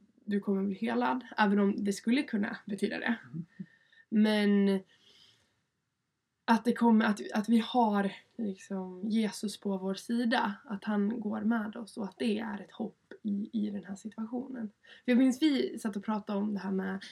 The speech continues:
Speaker 1: negativitet och positivitet för, för ett tag sedan, för några veckor sedan. Om att det finns ju människor som är liksom negativa eller pessimistiska och möter alla situationer väldigt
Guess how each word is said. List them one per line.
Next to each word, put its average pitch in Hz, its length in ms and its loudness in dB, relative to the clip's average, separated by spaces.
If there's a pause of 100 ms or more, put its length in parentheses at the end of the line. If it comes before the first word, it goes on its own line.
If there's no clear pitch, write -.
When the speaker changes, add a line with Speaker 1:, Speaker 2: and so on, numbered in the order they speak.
Speaker 1:
negativitet 208 1000 0
och 196 100 -8
positivitet 202 1000 -6
för, - 260 -8 (120)
för - 160 -8
ett 208 80 -14
tag - 260 -8
sedan, 233 300 -10 (180)
för 202 80 -8
några 202 180 -6
veckor - 200 -14
sedan. 233 200 -10 (600)
Om 214 160 4
att 202 220 0 (400)
det 208 100 4
finns 214 280 4
ju 190 300 4 (200)
människor 196 360 2
som 185 220 -4
är 185 160 -6
liksom 170 400 -16
negativa 190 560 -4
eller 202 220 -4 (600)
pessimistiska 214 800 0 (420)
och 202 100 4
möter 208 340 4
alla 190 180 0
situationer 190 580 -6
väldigt 190 520 -10